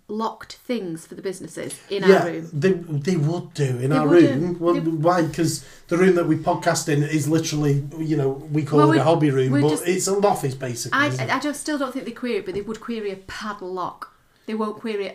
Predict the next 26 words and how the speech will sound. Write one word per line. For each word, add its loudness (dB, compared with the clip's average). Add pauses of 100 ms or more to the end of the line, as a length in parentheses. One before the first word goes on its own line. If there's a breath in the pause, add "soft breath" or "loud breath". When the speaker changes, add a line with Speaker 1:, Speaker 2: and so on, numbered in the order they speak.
Speaker 1:
a -8
locked -12
drawer, -12
I -16
don't -16
think. -16 (1080)
Speaker 2:
Mm. -6
Speaker 1:
Anyway, 4 (400 soft breath)
people, -2 (840 soft breath)
tell 0
us -2
what 0
you're -8
keeping -6
your -2
sex -8
toys -6
in. -8
How -6
are -2
you -2
hiding -2
them -6
from -8
the -10
kids? -8